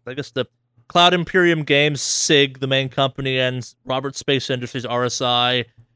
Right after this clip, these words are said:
met with the Better Business Bureau of, um, of Los Angeles and Silicon Valley recently. Uh, it's, that game's weird. The fact you can buy an hundred fifty dollar fake spaceship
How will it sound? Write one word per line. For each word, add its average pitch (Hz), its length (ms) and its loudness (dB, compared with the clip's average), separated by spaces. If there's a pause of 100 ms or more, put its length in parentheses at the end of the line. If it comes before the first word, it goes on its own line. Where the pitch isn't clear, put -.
(140)
met 127 200 0
with 135 200 0
the 127 100 -2
Better 160 320 4
Business 147 460 -2
Bureau 131 420 -2
of, 117 180 -4
um, 113 300 -6 (100)
of 113 120 -12
Los 123 200 -4
Angeles 123 640 -4
and 120 80 -10
Silicon 123 400 -8
Valley 117 520 0 (600)
recently. 135 540 -4
Uh, 139 140 2
it's, - 640 -2 (1600)
that 214 160 0
game's 214 260 2
weird. 190 360 6
The 170 100 -4
fact 180 300 2
you 185 80 -6
can 180 180 -2
buy 156 260 2
an 165 60 2
hundred 151 400 0
fifty 156 280 -2
dollar 147 360 4
fake 143 280 -2
spaceship 151 640 0